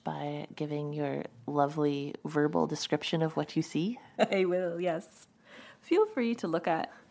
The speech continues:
Speaker 2: your image as well if you have this on your calendar, but by all means, also feel free to close your eyes and have some story time, as long as you're not operating, you know, machinery.
Speaker 1: Or watching small children.
Speaker 2: Or watching small children.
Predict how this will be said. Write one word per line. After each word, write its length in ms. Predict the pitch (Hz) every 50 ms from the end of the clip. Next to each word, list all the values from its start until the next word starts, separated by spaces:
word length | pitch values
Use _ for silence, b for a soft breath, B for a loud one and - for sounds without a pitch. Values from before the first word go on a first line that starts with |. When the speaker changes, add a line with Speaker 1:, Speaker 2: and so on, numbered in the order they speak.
| _ _ -
Speaker 2:
your 240 | 170 190 220 269 277
image 500 | 214 180 170 170 220 247 - - - - -
as 140 | 190 202 -
well 240 | 190 240 262 214 -
if 160 | - - -
you 80 | 160
have 160 | 165 156 143 143
this 140 | 143 151 -
on 120 | 160 156
your 100 | 151 147
calendar, 580 | - - 139 139 143 151 156 160 175 190 208 208 B B B B B B B B B B -
but 440 | 214 - 175 160 - - - - - _ _ _ _ - 175 -
by 160 | - 220 226
all 160 | 233 226 208
means, 580 | 196 180 170 165 160 160 160 170 - - - - b b b b b b b -
also 260 | 175 175 175 - 170
feel 180 | - - 165
free 180 | 170 - - 170
to 80 | 170 175
close 300 | - - 175 175 175 -
your 100 | 180 180
eyes 420 | 180 180 180 190 185 - - - - -
and 220 | 196 185 180 185
have 140 | 190 196 -
some 120 | - 220 214
story 260 | - 233 247 269 214
time, 380 | - - 160 160 160 160 170 - _ _ _ B B B B B B B -
as 120 | 170 -
long 120 | 165 156
as 120 | 160 170 -
you're 80 | 170
not 180 | 165 160 - -
operating, 680 | - - - - 190 196 196 202 202 190 190 190 190 - _ - - - _ _
you 80 | - 202
know, 160 | - - - - - _ _ _ _ _ _ -
machinery. 640 | - 196 - - 185 190 214 220 214 214 214 214 214 - -
Speaker 1:
Or 100 | 185 180
watching 360 | 175 160 165 - - 175 175
small 220 | - - 165 170
children. 400 | 175 - - - 175 - - 185
Speaker 2:
Or 40 | 220
watching 260 | 208 - - - -
small 180 | 226 - - -
children. 320 | - - - - - 277